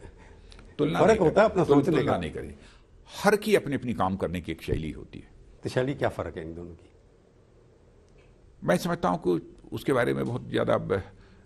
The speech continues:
Speaker 2: चर्चा नहीं
Speaker 1: अ,
Speaker 2: करनी चाहिए।
Speaker 1: चर-, चर्चा करने का कोई
Speaker 2: लोगों को पता है
Speaker 1: औचित्य
Speaker 2: क्या
Speaker 1: नहीं
Speaker 2: है।
Speaker 1: है। नहीं, पता क्या बने, चर्चा करने का कोई औचित्य नहीं। हम तुलना नहीं करना चाहते।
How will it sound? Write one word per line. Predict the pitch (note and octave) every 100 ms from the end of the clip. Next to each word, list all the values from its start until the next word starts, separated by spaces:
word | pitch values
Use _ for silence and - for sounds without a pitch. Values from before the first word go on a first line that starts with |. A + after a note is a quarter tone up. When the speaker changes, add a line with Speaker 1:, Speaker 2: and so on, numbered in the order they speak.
| - B2+
Speaker 2:
चर्चा | - A2+
नहीं | F#2
Speaker 1:
अ, |
Speaker 2:
करनी | D2 D#2+
चाहिए। | - -
Speaker 1:
चर-, | - -
चर्चा | - - D3+
करने | D3 B2+
का | B2+
कोई | A#2+ B2+
Speaker 2:
लोगों | B2+
को | B2
पता | A#2
है | G2+
Speaker 1:
औचित्य | F#2+
Speaker 2:
क्या | A2 F2
Speaker 1:
नहीं | B1
Speaker 2:
है। |
Speaker 1:
है। | D2 D2+
नहीं, | - - - - - G#3+
पता | - C4+ C#4+
क्या | - -
बने, | -
चर्चा | - - - -
करने | E2+ - G3
का |
कोई | - -
औचित्य | A#2+ - -
नहीं। | A2
हम | A#2
तुलना | - D#3 F#3
नहीं | E3 C#3
करना | D#2 B1
चाहते। | - - -